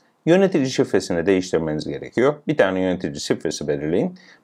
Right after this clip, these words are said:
Ben rehberlerde çekimdeki arkadaşlarım da erişebilsin diye bir, iki, üç, dört falan koysam da evinizdeki modemde ya da ofisinizde kesinlikle böyle bir şifre koymayın. Güvenli bir şifre koyun.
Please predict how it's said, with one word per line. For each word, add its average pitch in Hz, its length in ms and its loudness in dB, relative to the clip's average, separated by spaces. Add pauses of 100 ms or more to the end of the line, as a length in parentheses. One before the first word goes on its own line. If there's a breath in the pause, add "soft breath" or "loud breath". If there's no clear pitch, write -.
Ben 170 160 4
rehberlerde 143 720 4
çekimdeki 127 540 2
arkadaşlarım 113 560 2
da 98 40 8
erişebilsin 95 580 0
diye 90 160 2
bir, 95 80 2
iki, 98 140 -2
üç, 95 180 -2
dört 95 200 4
falan 98 200 2
koysam 123 460 2
da 82 220 2 (120)
evinizdeki 101 560 2
modemde 90 480 2
ya 120 300 6
da - 40 2
ofisinizde 90 500 -2
kesinlikle 87 460 0
böyle 90 200 4
bir 76 60 -6
şifre - 260 -10
koymayın. 139 460 0
Güvenli 78 320 2
bir 95 40 -2
şifre - 320 -4
koyun. 226 320 0